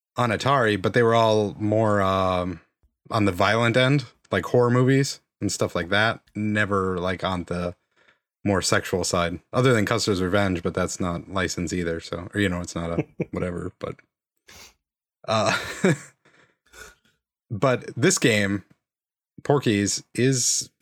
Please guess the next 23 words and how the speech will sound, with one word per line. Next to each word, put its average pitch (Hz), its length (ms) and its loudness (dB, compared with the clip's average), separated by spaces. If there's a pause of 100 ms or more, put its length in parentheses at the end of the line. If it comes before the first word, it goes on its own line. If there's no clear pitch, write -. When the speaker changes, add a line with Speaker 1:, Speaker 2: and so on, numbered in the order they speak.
Speaker 1:
kind 127 220 2
of 180 80 0
an 135 100 4
actual 120 380 2
real 104 220 4
game. 95 380 2
It's 90 160 -4
not, 110 260 0
like, 95 440 -4 (280)
throw 120 220 2
it 104 80 2
in 98 100 2
your 90 100 0
face 101 320 0
right 98 240 2
away 143 340 2 (720)
as - 120 -4
far 113 260 -2
<laughs> - 40 2
as - 280 0
the 117 180 2
adultness. 110 560 0 (180)
Speaker 2:
Right. 139 320 -2